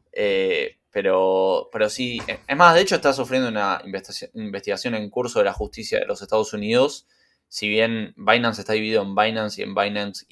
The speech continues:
U S, eh, bueno, también está sufriendo una,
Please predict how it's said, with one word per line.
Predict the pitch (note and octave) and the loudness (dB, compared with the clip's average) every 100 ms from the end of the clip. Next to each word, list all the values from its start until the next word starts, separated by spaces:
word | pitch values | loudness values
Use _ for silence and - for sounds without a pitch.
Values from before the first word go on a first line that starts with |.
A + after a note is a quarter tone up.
| G#2+ | -2
U | G#2+ A2+ | 4 8
S, | C3 - - _ _ _ _ | 8 4 -8 _ _ _ _
eh, | - G2+ F#2+ | -6 -2 0
bueno, | F#2 G#2+ F#2+ | 2 0 0
también | G2 G2+ | -4 -4
está | G2+ G2+ | -4 -6
sufriendo | - G2 G#2 G#2 | -8 -10 -8 -6
una, | G2+ F#2 F#2 - | -6 -4 -4 -6